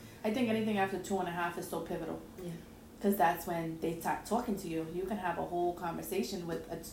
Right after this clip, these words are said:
Speaker 1: a, a child that's two and a half, three years old, and they'll tell you their favorite color, their favorite movie.
Speaker 2: And
Speaker 1: So
Speaker 2: Kylie was very
Speaker 1: She was very intelligent.
Speaker 2: Oh.
Speaker 1: <laughs> I remember.
Speaker 2: Oh,
Speaker 1: I was like,
Speaker 2: God.
Speaker 1: "She's three?"
Speaker 2: Yeah.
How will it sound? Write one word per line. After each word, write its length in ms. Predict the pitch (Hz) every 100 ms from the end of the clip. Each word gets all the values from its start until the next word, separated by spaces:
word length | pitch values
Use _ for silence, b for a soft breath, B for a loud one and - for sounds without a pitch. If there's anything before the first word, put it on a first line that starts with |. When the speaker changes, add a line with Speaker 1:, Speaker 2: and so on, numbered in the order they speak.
| -
Speaker 1:
a, 60 |
a 60 | 170
child 380 | - 170 165 160
that's 240 | 156 -
two 140 | 175 165
and 80 |
a 40 | 165
half, 200 | 160 -
three 160 | 170
years 180 | 160 160
old, 200 | 156 160
and 120 | 151 170
they'll 120 | 214
tell 160 | 196
you 80 | 160
their 80 | 147
favorite 280 | 170 160 156
color, 280 | 175 202 185
their 100 | 165
favorite 340 | 175 170 165
movie. 420 | 175 180 208 247 B B B B B B 359
Speaker 2:
And 80 | 185
Speaker 1:
So 120 | 208
Speaker 2:
Kylie 300 | 196 190 196
was 140 | 175
very 500 | 170 156 175 165 160 - - - - -
Speaker 1:
She 100 | 294
was 140 | 233
very 240 | 175 190 233
intelligent. 480 | 196 175 170 175 170
Speaker 2:
Oh. 240 | 226 - -
Speaker 1:
<laughs> 100 | -
I 80 | 294
remember. 760 | 240 240 - 220 240 - 233 - -
Speaker 2:
Oh, 160 | 208
Speaker 1:
I 120 | 220 247
was 100 | 240
like, 100 | 214
Speaker 2:
God. 160 | 208
Speaker 1:
"She's 140 | 254 -
three?" 500 | 214 233 523 - -
Speaker 2:
Yeah. 560 | 226 - - 359 370